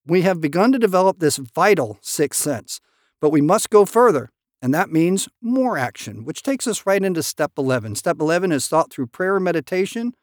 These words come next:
sought through prayer and meditation to improve our conscious contact with God as we understood him, praying only for knowledge of his will for us and the power to carry that out. That only is important, because if I'm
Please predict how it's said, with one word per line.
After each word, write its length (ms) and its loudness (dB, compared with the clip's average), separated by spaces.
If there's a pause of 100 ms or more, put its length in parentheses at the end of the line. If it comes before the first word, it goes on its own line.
(280)
sought 300 0
through 200 -2
prayer 500 2 (160)
and 580 6 (320)
meditation 880 2
to 220 2
improve 400 2
our 180 2
conscious 580 0
contact 600 -4
with 120 -2
God 280 2
as 120 -2
we 140 0
understood 460 -2
him, 160 -8 (520)
praying 420 0 (180)
only 1000 8
for 180 -4
knowledge 380 0
of 100 -2
his 200 -2
will 180 4
for 220 0
us 180 0
and 80 -8
the 60 -2
power 340 -2
to 80 -4
carry 240 -2
that 220 0
out. 240 -4
That 200 0
only 340 6
is 120 2
important, 560 0 (540)
because 260 4
if 140 2
I'm 180 2